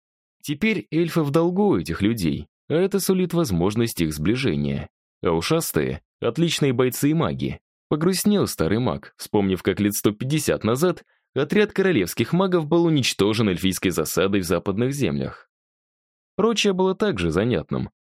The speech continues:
Плотно общаются с гномами, развивают ремёсла и производство, будут разрабатывать вместе новый железный рудник. Гномы наверняка интересовались их оружием.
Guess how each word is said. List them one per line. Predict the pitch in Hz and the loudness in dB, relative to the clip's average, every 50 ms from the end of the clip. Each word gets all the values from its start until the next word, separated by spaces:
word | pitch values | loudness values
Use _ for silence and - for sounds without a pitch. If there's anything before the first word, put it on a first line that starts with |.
| _ _ | _ _
Плотно | - 170 196 214 214 208 202 196 | -2 0 0 2 2 2 2 2
общаются | 180 - - 92 87 80 78 - 104 | 0 0 0 0 0 0 0 0 -2
с | 110 123 | 0 0
гномами, | 143 160 143 95 80 78 73 76 71 67 85 - _ _ _ _ _ - | 0 2 2 2 2 0 0 0 -2 -4 -6 -10 _ _ _ _ _ -2
развивают | 104 98 90 90 101 107 131 175 190 180 147 139 | -2 0 2 2 2 2 4 4 2 2 2 2
ремёсла | 110 95 85 80 82 92 98 - 101 95 90 87 80 - _ | 2 2 2 2 2 2 2 2 2 2 2 2 0 -4 _
и | - 98 95 | -6 -6 -2
производство, | - 120 131 147 160 170 165 98 - - - - 71 64 64 - - _ _ _ _ - | 0 0 0 2 2 2 0 0 0 -2 -2 -2 -2 -2 -4 -6 -14 _ _ _ _ -4
будут | 123 131 180 202 208 208 185 | 0 2 2 2 2 2 2
разрабатывать | 185 175 156 160 127 98 82 107 117 117 131 113 101 87 - | 2 2 2 2 2 2 2 0 0 2 2 2 2 0 0
вместе | 80 80 82 92 101 - - 90 | 0 2 2 2 0 0 0 0
новый | 78 78 78 87 101 101 101 95 | 0 2 2 2 2 2 2 0
железный | 82 82 80 82 85 85 82 87 92 | 0 0 0 0 0 0 0 0 0
рудник. | 110 139 151 151 131 78 64 - - - - _ _ _ _ _ _ _ _ _ _ - | 0 0 -2 -2 -2 -2 -4 -4 -8 -14 -20 _ _ _ _ _ _ _ _ _ _ -4
Гномы | 139 165 196 208 208 202 190 | 0 2 2 4 4 4 4
наверняка | 185 175 165 160 165 160 151 - 156 156 147 135 123 - _ | 4 2 2 2 0 -2 -2 0 0 0 0 0 -2 -4 _
интересовались | - 120 - 135 120 123 - 135 123 123 123 120 117 110 104 - | -4 -2 -2 0 -2 0 0 2 2 2 2 2 2 0 0 -2
их | 113 - | -2 0
оружием. | 151 160 160 117 82 67 71 71 65 65 65 64 | -2 0 0 0 -2 0 -2 -2 -2 -2 -4 -6